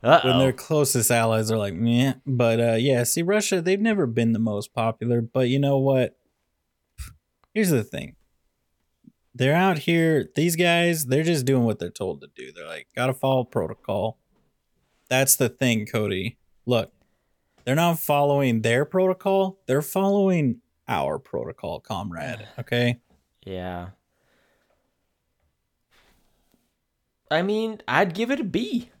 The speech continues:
Speaker 1: you know?
Speaker 2: Yeah, you know?
Speaker 1: If I watched it
Speaker 2: I'd
Speaker 1: again,
Speaker 2: give
Speaker 1: I'd watch the scene with the puppy, I'd watch the intro
Speaker 2: What about
Speaker 1: monologue,
Speaker 2: the cat?
Speaker 1: and I'd skip forward to the kitty cat.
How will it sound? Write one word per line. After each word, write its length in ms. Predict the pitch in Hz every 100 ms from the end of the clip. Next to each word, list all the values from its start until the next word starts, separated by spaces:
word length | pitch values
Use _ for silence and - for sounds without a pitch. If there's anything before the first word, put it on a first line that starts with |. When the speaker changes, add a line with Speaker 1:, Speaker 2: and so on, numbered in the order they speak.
| -
Speaker 1:
you 120 | 147
know? 220 | 220 302 - _ _ _ _ _ -
Speaker 2:
Yeah, 260 | 208 220 104 -
you 160 | 139 139
know? 140 | 185
Speaker 1:
If 120 | 214
I 80 | 139
watched 400 | 131 156 180 -
it 80 | 160
Speaker 2:
I'd 60 | 143
Speaker 1:
again, 260 | 147 175 160
Speaker 2:
give 80 | 117
Speaker 1:
I'd 160 | 107
watch 280 | 117 147 -
the 80 | 147
scene 220 | - 143
with 80 | 135
the 80 | 123
puppy, 560 | - 120 123 120 120 -
I'd 100 | 101
watch 300 | 113 127 -
the 100 | 120
intro 440 | 120 - 120 117
Speaker 2:
What 80 | 120
about 40 | _ _ _ _ _ -
Speaker 1:
monologue, 600 | 117 110 107 104 107 113
Speaker 2:
the 60 | 107
cat? 340 | - 139 98 - _ -
Speaker 1:
and 80 | 107
I'd 200 | 104 -
skip 400 | - - 117 -
forward 420 | 110 104 98 82
to 100 | 90
the 80 | 87
kitty 280 | - 87 65
cat. 340 | - 65 -